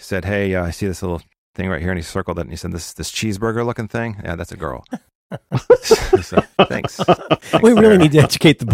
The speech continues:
Speaker 2: boys. <laughs>
Speaker 1: Thanks, Roy. That's perfect. Carl. So, um, so we, we, uh, and I'm s-, oh, the only reason I'm even talking about this, I would never talk about this, but it was written about on a website that, um,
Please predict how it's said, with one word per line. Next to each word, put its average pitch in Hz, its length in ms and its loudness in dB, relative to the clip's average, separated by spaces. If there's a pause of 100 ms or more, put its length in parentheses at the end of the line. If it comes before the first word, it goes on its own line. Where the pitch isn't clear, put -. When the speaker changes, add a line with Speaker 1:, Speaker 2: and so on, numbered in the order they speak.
(120)
Speaker 2:
boys. - 380 2
<laughs> - 360 -20
Speaker 1:
Thanks, 104 220 -8
Roy. 98 280 -2 (200)
That's - 320 -12 (240)
perfect. - 360 -12 (880)
Carl. 95 560 -2 (260)
So, 147 440 2
um, 107 480 0 (920)
so 117 220 0
we, 104 320 -2 (100)
we, 123 260 -4 (180)
uh, - 40 -14 (200)
and 120 120 -2
I'm 127 80 -2
s-, 101 100 -8
oh, 175 200 0
the 170 160 -2
only 226 220 4
reason 185 220 2
I'm 147 80 0
even 120 160 -2
talking 117 260 -2
about 92 160 -2
this, 90 100 -6
I 113 40 -2
would 120 100 -2
never 131 340 0
talk 104 220 -2
about 120 180 -2
this, 131 180 -4
but 107 520 -4 (380)
it 110 100 -2
was 98 200 -6
written 104 180 -2
about 95 240 -4
on 90 160 -4
a 82 180 -6
website 82 480 -6
that, 80 240 -8
um, 73 260 -14